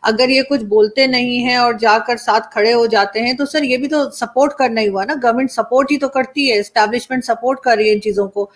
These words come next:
माइनॉरिटीज जो है हमारे यहाँ कितनी कम हो गई हैं,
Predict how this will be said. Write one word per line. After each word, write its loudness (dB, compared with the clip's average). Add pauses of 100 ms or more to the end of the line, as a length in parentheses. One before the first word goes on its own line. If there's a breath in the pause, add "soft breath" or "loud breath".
(360 loud breath)
माइनॉरिटीज 2
जो 2
है 2
हमारे 0
यहाँ 2
कितनी -2 (160)
कम 4
हो 4
गई -2
हैं, -10